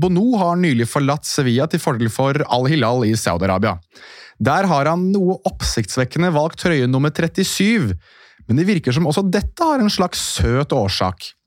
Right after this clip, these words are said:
Bono gikk nemlig gradene i den marokkanske storklubben Wydad Casablanca før han tok turen til Europa. Det er nemlig flere Wydad-supportere som har uthevet at deres klubb, altså der det hele startet for Bono, ble stiftet i nitten trettisyv.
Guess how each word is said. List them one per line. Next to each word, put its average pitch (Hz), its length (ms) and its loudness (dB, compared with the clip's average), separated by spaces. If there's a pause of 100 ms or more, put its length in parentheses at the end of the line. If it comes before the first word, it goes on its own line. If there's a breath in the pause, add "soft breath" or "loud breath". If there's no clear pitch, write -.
(540 loud breath)
Bono 214 480 4
gikk 233 240 0
nemlig 196 320 2
gradene 151 400 2
i 123 240 0
den 120 120 0
marokkanske 139 680 0
storklubben 120 520 0
Wydad 135 280 0
Casablanca 160 720 0
før 156 240 0
han 139 160 0
tok 160 160 -4
turen 120 320 0
til 98 160 -2
Europa. 90 480 -2 (800 loud breath)
Det - 80 0
er 214 80 2
nemlig 254 180 2
flere 165 320 0
Wydad-supportere 127 840 0
som 196 100 2
har 185 100 -4 (120)
uthevet 143 580 0
at 131 220 -2
deres 165 260 0
klubb, 220 300 0 (100)
altså 107 320 -2
der 107 160 0
det 117 80 -2
hele 110 240 -2
startet 104 600 -2
for 120 100 0
Bono, 160 380 2 (420 loud breath)
ble 147 80 2
stiftet - 540 -2
i 143 160 2
nitten 185 500 0
trettisyv. 190 720 0